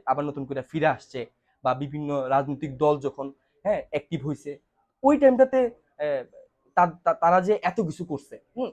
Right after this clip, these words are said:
এই যে, এই জায়গাটা একটা দুঃখ কাজ করে। এটা যারা সেন্ট্রালে ছিল তারাও, এ, এলাকাতে যারা তৃণমূলে যারা আন্দোলন করছে, হ্যাঁ, তাদেরকে ওরকম একটা প্রায়োরিটি দিতে পারে নাই। বা আখাউড়াতে যারা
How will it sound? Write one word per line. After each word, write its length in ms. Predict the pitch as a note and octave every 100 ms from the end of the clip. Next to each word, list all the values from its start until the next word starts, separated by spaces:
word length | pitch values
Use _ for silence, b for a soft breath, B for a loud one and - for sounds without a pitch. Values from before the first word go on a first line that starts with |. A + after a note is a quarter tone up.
| _
এই 140 | F#3+ F#3
যে, 80 | F#3
এই 140 | F#3+
জায়গাটা 300 | F#3 E3 F3+
একটা 180 | E3+ D#3+
দুঃখ 220 | D3 - D3+
কাজ 260 | C#3 C3
করে। 220 | - C3+ G3 _ _ _ -
এটা 180 | C3 B2+ A#2 A#2 C3
যারা 180 | D3 D#3
সেন্ট্রালে 460 | E3+ D#3+ F#3 F#3
ছিল 220 | F3+ F3+ F3+ G3
তারাও, 380 | D3+ D3+ F3+ F#3 F3 -
এ, 120 | C3+ C3 - - D3
এলাকাতে 400 | D#3 D3+ D#3 D3
যারা 220 | D3+ D3+ D3 -
তৃণমূলে 420 | - G#3 G3 F3
যারা 180 | D#3 E3
আন্দোলন 300 | D#3+ D#3 D3+
করছে, 320 | C#3 C3 - - _ _ _ -
হ্যাঁ, 160 | D3+ A#2+ -
তাদেরকে 460 | C#3 C#3+ C3+ D3+
ওরকম 380 | C#3 D#3+ D3+ D3+ C#3+
একটা 160 | D3
প্রায়োরিটি 360 | D3 C#3+ C#3+ D3
দিতে 220 | D3 D3+
পারে 200 | B2+ A#2+
নাই। 160 | A#2+ C3+ _ _ _ _
বা 200 | A2+ A2 -
আখাউড়াতে 480 | C#3+ E3+ E3+ E3 E3
যারা 220 | E3